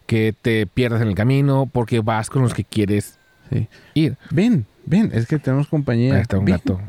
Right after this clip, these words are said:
Speaker 1: Es que aquí el
Speaker 2: Es
Speaker 1: señor,
Speaker 2: que
Speaker 1: el señor de los gatos
Speaker 2: ven.
Speaker 1: quiere.
Speaker 2: Aquí estamos grabando, ¿no quieres ap-? Sí, pues ven, te estoy hablando y te... me contestas, pero no me haces caso. Ahorita vamos a, a seguir así relajados
Speaker 1: Ujú.
Speaker 2: y si viene y acaba aquí va a ser
Speaker 1: Ujú. Genial.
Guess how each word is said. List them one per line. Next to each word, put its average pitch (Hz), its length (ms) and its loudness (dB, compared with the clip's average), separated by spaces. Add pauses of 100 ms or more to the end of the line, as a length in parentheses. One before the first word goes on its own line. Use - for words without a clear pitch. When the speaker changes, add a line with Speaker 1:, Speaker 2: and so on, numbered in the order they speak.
(100)
Speaker 1:
Es 95 120 -12
que 98 100 -4
aquí 98 140 -2
el 98 60 0
Speaker 2:
Es 101 60 -6
Speaker 1:
señor, 101 240 2
Speaker 2:
que 98 60 2
Speaker 1:
el 101 60 2
señor 110 220 2
de 123 60 2
los 127 140 2
gatos 113 300 0
Speaker 2:
ven. 196 180 2
Speaker 1:
quiere. - 120 -4 (720)
Speaker 2:
Aquí 151 220 -4
estamos 214 220 -2
grabando, 214 360 0
¿no 180 120 0
quieres 220 220 0
ap-? 214 60 0 (280)
Sí, 117 220 0
pues 110 200 -6
ven, 107 260 -2
te 120 80 -2
estoy 107 200 -6
hablando 113 520 0
y 160 120 0
te... - 320 -12
me 113 220 -4
contestas, 123 480 -2
pero 147 180 -4
no 120 160 -4
me 123 140 -4
haces 123 160 -8
caso. - 260 -10 (540)
Ahorita 143 340 0 (160)
vamos 151 240 0
a, 165 160 0 (100)
a 131 120 -2
seguir 143 420 0
así 151 280 2
relajados 147 680 -2
Speaker 1:
Ujú. 139 220 -2 (180)
Speaker 2:
y 127 80 0
si 127 100 -2
viene 156 440 2
y 165 60 4
acaba 147 280 0
aquí 170 240 2
va 165 140 2
a 156 40 0
ser 160 400 0 (180)
Speaker 1:
Ujú. 143 200 -2 (240)
Genial. 95 360 -2